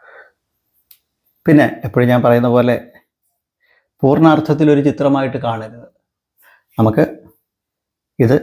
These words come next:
പഠിക്കാനുള്ള ഒരു മാർഗ്ഗമാണ്. ഈ കൈ കൊണ്ട് ഇങ്ങോട്ട് മുന്നോട്ട് വന്നിട്ട് പിന്നെ സിംഹത്തിൻ്റെ കൈ ഇങ്ങനെ ഒന്ന് ബ്ലോക്ക് ചെയ്താൽ മതി ആദ്യമേ ഈ ഭാഗം, കണ്ടോ. എന്നിട്ട് ഈ കൈ ഇപ്പുറത്ത് ഇവിടെ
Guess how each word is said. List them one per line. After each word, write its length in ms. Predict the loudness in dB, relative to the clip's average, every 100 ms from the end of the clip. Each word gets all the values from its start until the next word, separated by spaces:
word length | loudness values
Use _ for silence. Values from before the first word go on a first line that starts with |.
| -4 -6
പഠിക്കാനുള്ള 640 | -4 -2 0 0 2 0 -2 -4
ഒരു 120 | -6 -4 -6
മാർഗ്ഗമാണ്. 480 | -6 -6 -8 -10 -12 -10 -2
ഈ 20 | 0 2
കൈ 80 | 0
കൊണ്ട് 160 | 0 0
ഇങ്ങോട്ട് 240 | 0 -2 0
മുന്നോട്ട് 280 | 0 -2 -4
വന്നിട്ട് 300 | -6 -8 -14 -20 _ _ _ _ -20 _ _ _ _ 0
പിന്നെ 200 | 0 0 -6
സിംഹത്തിൻ്റെ 400 | -4 -4 -4 -2
കൈ 80 | -2 -2
ഇങ്ങനെ 160 | -6 0
ഒന്ന് 120 | 2 4
ബ്ലോക്ക് 340 | 2 2 0 -2
ചെയ്താൽ 200 | -4 -4
മതി 160 | -8 -10 -12
ആദ്യമേ 220 | -12 -16
ഈ 20 | -16
ഭാഗം, 140 | -18 -18
കണ്ടോ. 160 | -20 -20 _ _ _ -4
എന്നിട്ട് 240 | 0 2 2
ഈ 20 | 2
കൈ 100 | -2 -2
ഇപ്പുറത്ത് 300 | -6 -8 -10 -14 _ _ _ _ _ _
ഇവിടെ 160 | -2